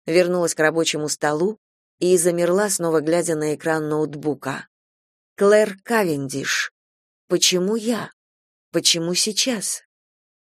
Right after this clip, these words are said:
Спрашивать у этой Фло явно смысла не имеет. Но есть один человек, который может знать. Я села и быстро, не давая себе возможности передумать,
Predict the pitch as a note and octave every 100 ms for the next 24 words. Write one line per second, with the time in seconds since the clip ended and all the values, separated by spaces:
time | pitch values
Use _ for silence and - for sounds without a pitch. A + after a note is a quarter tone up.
0 | _ - - C4+ A#3 A3 G3 G#3+ A3 G#3+
1 | G3 A3 A3 F#3+ G3+ F#3 F3 - F3+ -
2 | F3 E3+ E3+ E3+ E3+ D3+ C3+ - - _
3 | _ _ _ _ F#3 A3 B3 A#3+ B3+ A3+
4 | F#3+ C#3+ D#3+ D#3+ F3+ A3 - E3+ E3+ E3
5 | D#3+ E3+ D#3+ D3+ D3 D3 C3+ - - _
6 | _ _ _ - A3+ B3 A3+ D4+ C4+ A#3
7 | G3+ B3 - E3+ E3 D#3+ E3+ F3+ E3+ D#3
8 | D#3 D#3+ E3+ F3 D#3+ D3+ C3+ D#3+ D#3 D#3+
9 | A3+ A3+ -